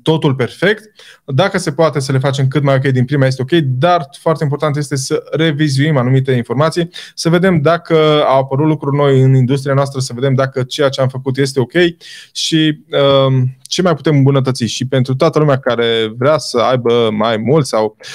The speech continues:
um, nu știu, vor să-și îmbunătățească experiența acumulată sau vor să învețe mai mult despre e-commerce, după cum știți, noi avem și cursul, uh, Startup în e-commerce, care începe de săptămâna următoare și pe care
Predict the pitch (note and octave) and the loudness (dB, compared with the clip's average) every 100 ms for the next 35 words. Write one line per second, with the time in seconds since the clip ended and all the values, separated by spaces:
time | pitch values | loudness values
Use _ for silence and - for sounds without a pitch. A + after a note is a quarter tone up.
0 | - - A#2 A#2 A2+ A2 A2 - D3+ D3 | -14 -4 0 0 0 -2 -6 -4 -2 -2
1 | A#2+ G2+ G2 F#2+ C3 C3+ C3+ B2+ B2+ A#2+ | 0 0 -2 -2 -4 0 0 0 -2 -2
2 | B2 B2 C#3 C3+ B2+ B2+ B2 - B2+ C3+ | -2 0 -2 -2 -2 -2 -4 -6 -2 0
3 | C3 C3 B2 B2 B2 C#3+ C#3 A2 G2+ G#2+ | 0 -2 -4 -4 0 0 -2 -6 -6 -6
4 | A#2+ B2 A#2 D3+ C#3 C#3+ B2+ B2+ A2 - | -6 -4 -2 -2 -2 0 2 0 -2 -4
5 | A2+ - D3 E3 - - - - - D3 | -6 -2 0 0 -2 -12 -18 -18 -8 -4
6 | D3+ D#3 E3+ C3+ D#3 D3+ C#3 C#3+ D3 - | -2 0 0 0 -2 0 0 2 2 0
7 | B2 B2+ C#3 C3+ - C3+ - C3+ C3+ C3 | -2 0 0 -2 -2 -4 -2 -4 -2 0
8 | B2+ B2 B2 A#2+ A#2+ A#2 A2+ A2 G#2+ - | 2 2 2 2 2 0 0 0 -2 -2
9 | D3+ D3+ C#3+ C#3+ C3+ D3 D3+ C#3 C3+ - | -4 -2 -2 -2 0 0 2 0 -2 -6
10 | - B2+ B2 A#2+ A2+ C#3 C#3 C3+ A#2+ B2+ | -2 0 0 -2 -2 -4 0 0 0 -4
11 | - B2 B2+ A#2+ A2 A#2 A2 G#2+ D3 D3 | -4 -2 0 0 0 -2 -2 0 0 2
12 | C3 D#3+ - - - - - - E3+ D#3+ | 2 -2 -6 -20 -20 -16 -12 -2 0 0
13 | C#3 C3 C#3 C3+ C3 | -2 0 0 2 2